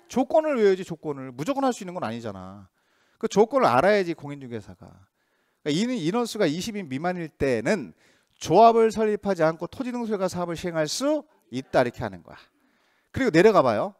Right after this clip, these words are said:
내려가면 무슨 사업 나와요? 재건축 나오잖아요, 여러분들. 그럼 재건축은 조합을 통해서 하는 게 맞지? 누가 따라 내려오면 안 돼? 아니, 토지 등소유자 따라 나오면 안 된다니까, 지금. 재개-, 재건축에서. 그런 걸 비교하면서 보시라고 체계들을 보는 거야, 지금.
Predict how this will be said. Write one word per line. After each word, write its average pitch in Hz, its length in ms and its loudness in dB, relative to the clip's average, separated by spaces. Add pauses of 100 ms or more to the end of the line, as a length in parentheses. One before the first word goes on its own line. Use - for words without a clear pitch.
(180)
내려가면 254 440 4
무슨 185 240 -6
사업 208 180 0
나와요? 104 440 0 (880)
재건축 277 380 2
나오잖아요, 170 400 2
여러분들. 127 260 -6
그럼 202 120 -14
재건축은 247 760 0 (260)
조합을 247 420 6
통해서 240 320 -4
하는 226 140 -2
게 214 60 -4
맞지? 139 460 0 (360)
누가 214 220 4
따라 240 240 2
내려오면 170 340 2
안 101 120 -8
돼? 87 180 -16 (1500)
아니, 151 220 4
토지 285 220 -2
등소유자 269 280 0
따라 233 260 0
나오면 214 200 0
안 120 60 -2
된다니까, 165 460 -4
지금. 120 520 -12
재개-, 143 280 -2
재건축에서. 143 540 -6
그런 233 260 0
걸 240 100 0
비교하면서 240 640 0
보시라고 185 400 -6
체계들을 240 380 -6
보는 139 280 -8
거야, 123 140 -4
지금. 104 460 -16